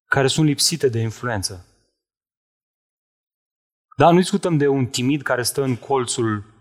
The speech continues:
auditoriumului și nu interacționează cu nimeni.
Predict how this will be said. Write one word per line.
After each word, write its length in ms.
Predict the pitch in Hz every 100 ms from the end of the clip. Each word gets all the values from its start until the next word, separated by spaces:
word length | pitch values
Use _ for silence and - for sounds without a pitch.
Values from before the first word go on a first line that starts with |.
| _ _ _ _ -
auditoriumului 920 | 113 110 117 143 139 131 123 120 113 - -
și 200 | - 127
nu 80 | 135
interacționează 600 | 127 123 110 113 101 104
cu 120 | 107
nimeni. 300 | 95 87